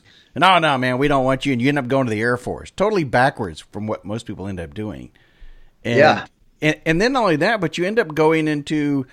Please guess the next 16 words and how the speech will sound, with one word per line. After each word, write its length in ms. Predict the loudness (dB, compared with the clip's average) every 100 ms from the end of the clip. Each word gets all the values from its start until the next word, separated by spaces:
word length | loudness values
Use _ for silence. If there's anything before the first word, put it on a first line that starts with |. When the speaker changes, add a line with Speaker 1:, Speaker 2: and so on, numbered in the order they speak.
| -18 -20 _ -4
Speaker 1:
a 80 | 0
really 220 | 2 0
good 260 | 0 -2
career 340 | -2 -2 -2 -2
field 400 | -4 -6 -6 -6
in 220 | -4 -4
terms 320 | -4 -4 -4
of 100 | -4
being 160 | -2 -2
able 220 | -2 -4
to 160 | -6 -8
translate 580 | -4 -6 -4 -6 -6 -8
to 60 |
the 100 | -14
private 400 | -4 -2 -2 -6
sector, 580 | -6 -6 -6 -12 -12 -14